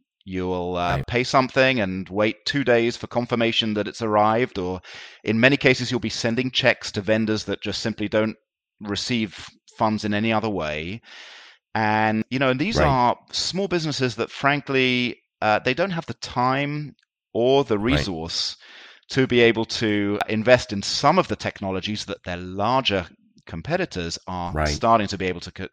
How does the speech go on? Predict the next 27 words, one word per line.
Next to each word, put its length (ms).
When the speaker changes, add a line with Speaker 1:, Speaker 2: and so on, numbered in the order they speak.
Speaker 1:
to, 180
to 200
invest 380
in. 140
Speaker 2:
Right. 240
So 120
the 100
first 300
one 180
is 200
you, 160
you 100
touched 380
on 240
this, 400
this, 380
what 240
we 80
wanted 300
instant, 600
but, 200
uh, 140
on 100
top 220
of 120
that, 240
there's, 340